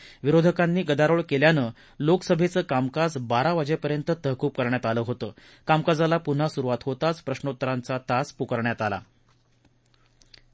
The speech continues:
केंद्र सरकारनं आज लोकसभेत भारतीय वायुयान विधेयक सादर केलं. नागरी विमान वाहतूक मंत्री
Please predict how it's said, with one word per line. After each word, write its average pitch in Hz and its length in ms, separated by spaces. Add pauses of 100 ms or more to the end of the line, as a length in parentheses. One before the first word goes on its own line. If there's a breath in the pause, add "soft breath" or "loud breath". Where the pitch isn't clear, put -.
केंद्र 156 240
सरकारनं 180 580
आज 156 340 (200)
लोकसभेत 147 840 (680 soft breath)
भारतीय 139 720
वायुयान 170 600 (100)
विधेयक 143 560
सादर 123 400
केलं. 110 200 (420 soft breath)
नागरी 143 400
विमान 165 280
वाहतूक 151 440
मंत्री 156 420